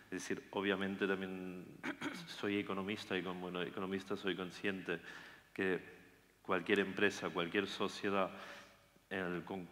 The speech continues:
el, la bancarrota es parte del capitalismo,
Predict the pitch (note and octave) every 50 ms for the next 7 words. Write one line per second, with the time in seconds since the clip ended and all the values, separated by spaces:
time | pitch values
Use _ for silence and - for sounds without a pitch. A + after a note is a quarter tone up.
0 | - - G#2 F#2+ F2+ F2+ F2+ F2+ F2 F2 E2+ F2 F2 F2 - - - - - -
1 | - - F#2 F#2+ G2 G2+ G#2 F#2+ A2 G2 F#2 G2+ A2 G#2+ - G#2 F2+ E2+ E2+ E2+
2 | - - - - - - - - - - - - - - - - - - - -
3 | - _ _ - - - - - G#2+ G2 F#2+ - G2 F#2+ F#2 F#2 G2 F2+ G#2 G#2
4 | G#2+ G#2+ A2+ A2+ G#2+ G#2+ A2+ A2 A2+ -